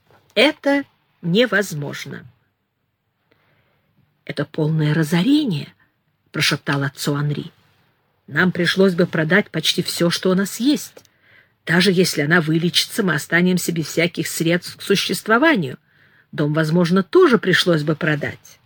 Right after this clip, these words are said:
Рене сидел неподвижно, держа в руке листок с цифрами. Он был почти так же бледен,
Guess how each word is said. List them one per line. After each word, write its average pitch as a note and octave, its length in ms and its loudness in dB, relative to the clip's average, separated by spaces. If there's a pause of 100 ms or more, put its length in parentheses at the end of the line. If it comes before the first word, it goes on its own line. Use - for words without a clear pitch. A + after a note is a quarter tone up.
(2500)
Рене G#3 340 6
сидел D4+ 460 4
неподвижно, B3+ 960 2 (420)
держа F3 440 4
в G3+ 60 -2
руке G#3 460 4 (160)
листок E3+ 440 -2
с - 100 -2
цифрами. - 640 -8 (720)
Он F#3+ 180 2
был F#3 140 4
почти - 360 -4
так F3+ 240 2
же D#3+ 140 0
бледен, A#3+ 540 2